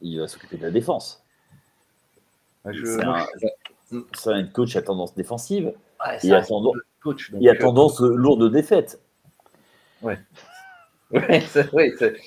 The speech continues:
Speaker 2: c'est, c'est une de ses tendances, certes. Mais, euh, voilà, moi, je, je,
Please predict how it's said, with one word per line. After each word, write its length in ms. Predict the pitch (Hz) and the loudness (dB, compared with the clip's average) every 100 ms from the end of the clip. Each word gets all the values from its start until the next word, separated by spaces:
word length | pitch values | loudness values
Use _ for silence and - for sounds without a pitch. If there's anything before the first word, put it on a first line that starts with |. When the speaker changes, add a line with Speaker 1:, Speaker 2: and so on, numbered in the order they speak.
| - - | -20 -4
Speaker 2:
c'est, 180 | 143 131 | -2 -2
c'est 160 | - 127 | -4 -6
une 100 | 127 | -4
de 80 | |
ses 220 | 123 131 139 | -6 -6 -4
tendances, 340 | 139 139 - | 0 0 0
certes. 220 | 135 - _ - _ - | -4 -4 _ -20 _ -10
Mais, 180 | 120 123 | -2 2
euh, 240 | 113 113 | 2 2
voilà, 260 | 117 147 147 | 2 2 2
moi, 140 | 127 | 2
je, 160 | 123 120 | -4 -6
je, 640 | - 120 107 101 82 71 | -4 -2 -2 -2 -4 -8